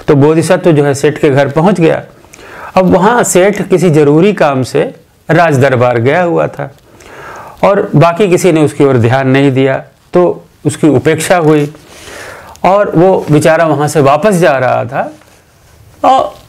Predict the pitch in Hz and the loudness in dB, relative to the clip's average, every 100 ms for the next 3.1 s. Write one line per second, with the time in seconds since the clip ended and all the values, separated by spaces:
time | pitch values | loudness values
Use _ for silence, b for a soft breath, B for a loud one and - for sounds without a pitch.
0 | _ - 202 - 202 175 175 180 185 - | _ -4 -4 0 0 2 2 2 0 -2
1 | - 185 175 170 170 160 160 165 147 160 | -2 0 0 0 0 2 0 0 2 2
2 | 156 160 160 156 160 143 147 160 151 147 | 0 0 0 -2 0 0 0 -2 0 -2